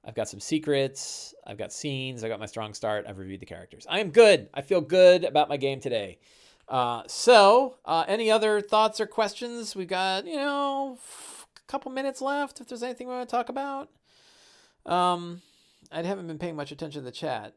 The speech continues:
Uh, let's see. Yeah, the tie-in. Right, the Becoming God works. What if the House Madani's prophets is expecting the party? Do they have prophets?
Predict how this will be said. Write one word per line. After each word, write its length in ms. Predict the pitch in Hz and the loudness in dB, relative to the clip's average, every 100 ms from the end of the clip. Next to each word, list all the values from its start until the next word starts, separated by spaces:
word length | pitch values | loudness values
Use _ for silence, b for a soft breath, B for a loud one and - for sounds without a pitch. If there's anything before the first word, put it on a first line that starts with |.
| - | -18
Uh, 880 | 127 120 117 113 110 110 107 98 101 127 143 B _ _ _ _ _ | -14 -12 -10 -12 -14 -16 -18 -18 -20 -20 -20 B _ _ _ _ _
let's 220 | 156 139 | -18 -16
see. 880 | - - 131 113 104 101 101 98 110 _ _ | -16 -12 -10 -10 -12 -14 -16 -18 -20 _ _
Yeah, 180 | - 143 | -8 -6
the 100 | 131 | -6
tie-in. 680 | 113 156 147 151 151 147 143 | -8 -8 -8 -8 -8 -10 -14
Right, 240 | 139 131 113 | -10 -10 -10
the 60 | |
Becoming 320 | - - 151 | -14 -12 -10
God 300 | 139 139 139 | -4 -4 -4
works. 340 | 135 139 139 - | -6 -8 -8 -14
What 100 | 127 | -16
if 80 | - | -14
the 120 | 131 | -14
House 180 | 135 135 | -12 -14
Madani's 360 | 123 127 127 | -12 -10 -12
prophets 460 | - 147 143 - - | -10 -8 -8 -10 -18
is 100 | 127 | -20
expecting 500 | - - 139 139 139 | -20 -16 -16 -14 -18
the 40 | |
party? 380 | 120 135 147 139 b b b b | -14 -12 -12 -14 b b b b
Do 80 | |
they 80 | 175 | -2
have 240 | 160 175 196 | 2 0 0
prophets? 840 | - 269 - 359 359 - - | 2 2 2 -6 -10 -12 -14